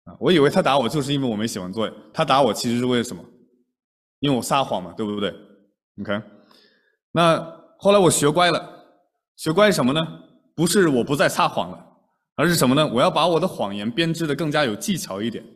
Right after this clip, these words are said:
更加真实一点，能够骗过我爸的眼睛。那我怎么办呢？比如说我的作业可能是要重复的写一个字，写三页纸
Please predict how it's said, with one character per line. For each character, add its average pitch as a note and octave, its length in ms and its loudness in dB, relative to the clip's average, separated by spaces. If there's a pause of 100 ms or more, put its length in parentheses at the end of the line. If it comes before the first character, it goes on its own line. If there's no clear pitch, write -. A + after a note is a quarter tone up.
(260)
更 F3+ 140 -2
加 F3 140 4
真 A3+ 260 4
实 A#2 220 -2
一 A#2+ 140 0
点， A2 120 -8 (280)
能 C3+ 140 0
够 D3+ 120 4
骗 E3+ 300 2
过 D#3+ 100 2
我 B2 100 2
爸 D3 180 2
的 B2 80 0
眼 F2+ 240 -8
睛。 A#2+ 200 -4 (920)
那 C#3+ 100 -2
我 D#3 60 2
怎 C3+ 100 0
么 B2+ 80 2
办 F#3 180 4
呢？ D#3 300 -2 (420)
比 A2+ 80 -4
如 B2 120 0
说 D3+ 380 2 (300)
我 A2+ 120 -6
的 B2 60 -2
作 D3+ 200 0
业 D3 140 0
可 A2+ 100 -12
能 A2 140 -6
是 C#3 120 -6
要 B2+ 340 0 (340)
重 C3+ 220 -2
复 F3+ 200 2
的 B2 100 -2 (440)
写 G#2 240 -2
一 G#2+ 100 -4
个 C3+ 100 2
字， D3 220 -4 (240)
写 - 180 -4
三 E3+ 260 0
页 E3 140 4
纸 - 160 -6